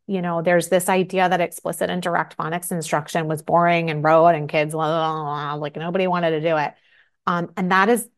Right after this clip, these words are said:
not often the case, right? So if you think about how excited our young students get when they realize that what the teacher just taught me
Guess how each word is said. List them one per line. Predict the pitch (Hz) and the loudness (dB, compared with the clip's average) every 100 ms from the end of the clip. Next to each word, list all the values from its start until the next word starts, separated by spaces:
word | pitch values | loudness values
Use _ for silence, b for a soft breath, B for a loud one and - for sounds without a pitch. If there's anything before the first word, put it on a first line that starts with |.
| _ | _
not | 175 175 175 170 202 - | -4 0 2 2 2 2
often | 175 175 - 165 | 2 2 -2 -10
the | |
case, | 156 165 135 - - - _ _ _ _ _ _ _ | -8 -8 -8 -10 -12 -14 _ _ _ _ _ _ _
right? | 185 185 214 | 2 4 4
So | - 208 196 190 - _ _ _ _ _ _ | 4 4 4 2 -8 _ _ _ _ _ _
if | 214 208 | -6 -4
you | 214 208 | -2 0
think | 208 208 | 0 2
about | 214 190 185 - - _ - | 4 4 4 0 -14 _ -8
how | 208 208 220 | 0 2 2
excited | 233 - - 180 175 160 160 - _ _ _ - | -2 -8 -4 -2 -2 -2 -6 -8 _ _ _ -4
our | 185 | -2
young | 180 170 180 | 0 -2 -2
students | 190 - 175 170 165 | -6 -2 -2 -2 -4
get | - 165 160 - | -2 2 2 0
when | 180 165 | -2 -2
they | 165 165 | -4 -4
realize | 160 214 302 196 165 170 170 | 2 6 8 8 4 2 2
that | 190 190 180 | 0 0 2
what | 185 226 | 4 4
the | 240 | 2
teacher | 240 240 - 202 | -4 -6 -2 0
just | 190 196 - | 0 -4 2
taught | 202 190 | 4 4
me | 156 156 165 | 2 -10 -10